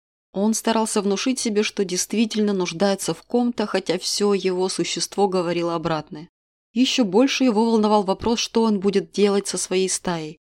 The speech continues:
Сможет ли он стать достойным вожаком? Парень привык все делать один, ни от кого не зависеть и ни за кого не отвечать.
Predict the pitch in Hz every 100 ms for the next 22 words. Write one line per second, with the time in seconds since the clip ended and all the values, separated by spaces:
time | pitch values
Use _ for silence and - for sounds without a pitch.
0 | _ - - 208 214 175 165 175 170 165
1 | - 220 208 147 170 - 196 190 185 185
2 | 180 196 196 185 160 - _ _ _ -
3 | 196 196 202 185 - 190 202 220 - -
4 | 226 214 170 202 202 - 196 175 147 156
5 | - - 175 156 - 170 214 196 151 156
6 | 160 208 - 202 - 202 196 180 175 180
7 | 175 208 208 196 190 202 - -